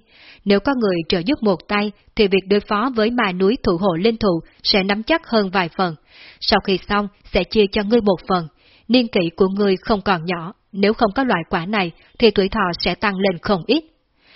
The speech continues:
Mang Hồ Tử quay mặt nói với nho sinh lão giả đang cúi đầu suy nghĩ. Nho sinh lão giả thanh dịch cư sĩ nghe xong, liền ngẩn người ra, nhưng hai mắt chớp động vài lần, lộ xuất ra tia xấu hổ đáp. "Mang huynh, thật xin lỗi, Thanh mộ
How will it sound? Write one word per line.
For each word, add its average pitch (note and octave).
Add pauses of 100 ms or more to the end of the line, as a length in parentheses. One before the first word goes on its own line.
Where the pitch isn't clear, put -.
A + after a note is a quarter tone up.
(240)
Mang G#3+
Hồ G#3+ (120)
Tử E3+
quay A3+
mặt G3+
nói F#3
với B3+
nho A#3+
sinh G3
lão E3+
giả E3+
đang F#3+
cúi A3+
đầu A3+ (160)
suy A#3
nghĩ. G3 (540)
Nho B3
sinh B3
lão F3+
giả F3
thanh G#3
dịch F#3+ (100)
cư G#3+ (120)
sĩ E3+
nghe G#3 (100)
xong, A3 (180)
liền G3
ngẩn F#3
người G3+
ra, G#3 (440)
nhưng A3
hai G3
mắt B3
chớp D#4
động E3+
vài F#3
lần, F3+ (280)
lộ F#3+
xuất D4+
ra G#3 (240)
tia G#3+
xấu G3+
hổ G3+
đáp. A3+ (720)
"Mang F#3+
huynh, G#3
thật G#3
xin B3
lỗi, F#3+ (380)
Thanh B3
mộ F3